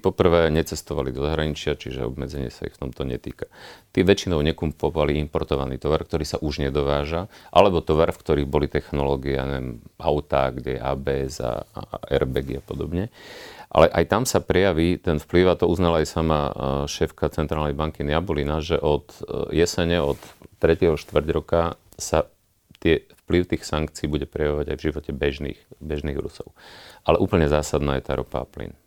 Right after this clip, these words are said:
Pretože kým má Putin peniaze, neviem, či ste to zachytili, ale teraz, myslím, že dvadsiateho piateho mal nejakú poradu, kde zadával úlohy zvýšiť dôchodky o desať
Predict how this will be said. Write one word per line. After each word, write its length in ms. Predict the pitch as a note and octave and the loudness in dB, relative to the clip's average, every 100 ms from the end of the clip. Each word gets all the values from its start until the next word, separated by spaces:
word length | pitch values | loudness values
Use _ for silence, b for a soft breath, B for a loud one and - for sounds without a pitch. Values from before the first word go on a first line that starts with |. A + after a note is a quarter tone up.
| _ - | _ -14
Pretože 320 | F#3+ E2 D#2 | -2 0 4
kým 160 | A#2 A2+ | 4 4
má 80 | |
Putin 320 | F2 F2+ - D2+ | 2 0 0 0
peniaze, 480 | D#2 D#2+ E2 A2 B B B | 0 0 2 0 B B B
neviem, 160 | - | -2
či 160 | C#2+ - | -2 -2
ste 80 | D2+ | 0
to 160 | D2+ | 2
zachytili, 400 | D2+ - D2+ D2+ | 2 2 0 4
ale 160 | D2 C#2 | 4 4
teraz, 400 | D2 C#2 - - B B B B B - | 4 4 0 -8 B B B B B -10
myslím, 160 | - | -2
že 160 | D2 C2+ - | -2 -2 0
dvadsiateho 480 | C#2 C2 - C#2+ | 2 2 -2 -2
piateho 420 | - C#2 - C#2 C#2+ B B B B B B B B B B - | 2 2 2 -2 -2 B B B B B B B B B B -18
mal 240 | - D#2+ D2+ | 4 6 6
nejakú 240 | C#2 C#2+ | 4 0
poradu, 400 | D2+ D2+ C#2 C#2 | 2 2 2 2
kde 320 | C2+ C#2 C#2 C#2 B B - | 2 2 2 0 B B 2
zadával 480 | D#2+ C#2+ D2+ C#2 | 2 4 2 2
úlohy 480 | C#2 C#2+ C#2+ C#2 B1+ - | 2 2 2 0 -6 -6
zvýšiť 640 | C#2+ D2 - C#2+ - - | -2 -2 -2 -8 -8 -10
dôchodky 480 | D2+ D2 - - D2 | -2 -2 -2 -2 -2
o 60 | D2 | 0
desať 240 | C#2+ D2 | -2 -4